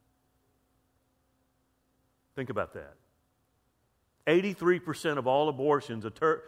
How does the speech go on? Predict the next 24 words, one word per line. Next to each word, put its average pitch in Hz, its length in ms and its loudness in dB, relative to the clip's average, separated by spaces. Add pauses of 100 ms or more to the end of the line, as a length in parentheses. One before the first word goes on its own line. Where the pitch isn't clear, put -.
(160)
occur 156 480 4 (200)
because 143 320 2
of - 80 -4
fornication. 156 600 2
Now, 139 200 2 (160)
now, 160 100 4
fornication 196 640 4
is 160 100 0
a 165 60 2
word 165 220 4
we 190 80 4
don't 214 180 2
hear 254 160 0
much 180 240 2
anymore. 113 400 -4 (1200)
In 160 100 4
fact, 175 220 6
I 196 100 4
doubt 202 280 4
there 180 100 4
are 160 40 0
very 175 220 4
many 170 160 0
people 175 500 -2